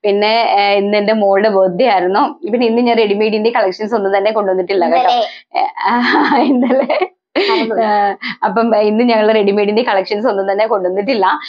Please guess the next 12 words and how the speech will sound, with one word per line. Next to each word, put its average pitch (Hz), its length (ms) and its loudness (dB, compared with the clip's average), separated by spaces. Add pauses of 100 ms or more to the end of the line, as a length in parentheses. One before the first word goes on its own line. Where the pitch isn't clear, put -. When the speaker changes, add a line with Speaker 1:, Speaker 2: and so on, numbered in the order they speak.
(160)
Speaker 1:
എന്താന്ന് 220 280 2
വെച്ച് 254 180 2
കഴിഞ്ഞാല് 240 460 2
ഒരു 233 120 2
കോംബോ 233 380 2
കൊണ്ടുവരാന്ന് 214 400 2
വിചാരിച്ചു. 185 300 0
കസ്റ്റമൈസേഷൻ, 220 760 0
ആൾക്കാർ 226 340 2
ഒരുപാട് 226 280 4
കസ്റ്റമൈസേഷൻ 233 760 0
നല്ല 208 420 0